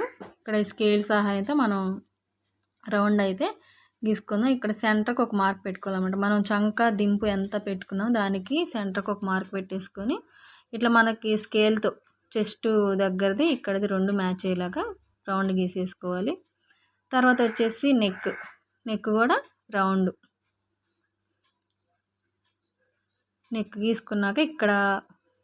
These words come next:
హోల్ పెట్టుకున్నారు కదా, రౌండ్ వస్తది. నేను త్రీ ఇంచెస్ తీసుకుంటున్నాను. ఫస్ట్ అయితే ఫోర్ ఇంచెస్కి మార్క్ పెట్టుకున్నాను కదా, మరీ, ఆ, చిన్న రౌండే వచ్చేలా ఉంది, అందుకని చెప్పేసి కొంచెం పెద్ద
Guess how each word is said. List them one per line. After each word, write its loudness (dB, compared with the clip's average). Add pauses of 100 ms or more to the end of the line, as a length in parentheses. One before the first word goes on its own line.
(1160)
హోల్ 2
పెట్టుకున్నారు 0
కదా, 0 (480)
రౌండ్ 2
వస్తది. -2 (400)
నేను 4
త్రీ 2 (100)
ఇంచెస్ 4
తీసుకుంటున్నాను. -4
ఫస్ట్ -4
అయితే -4 (100)
ఫోర్ -2
ఇంచెస్కి -4
మార్క్ -2
పెట్టుకున్నాను -6
కదా, -2 (100)
మరీ, 2 (840)
ఆ, -4 (320)
చిన్న 2 (600)
రౌండే 2
వచ్చేలా -2
ఉంది, -2
అందుకని 0
చెప్పేసి -6
కొంచెం -2 (120)
పెద్ద -6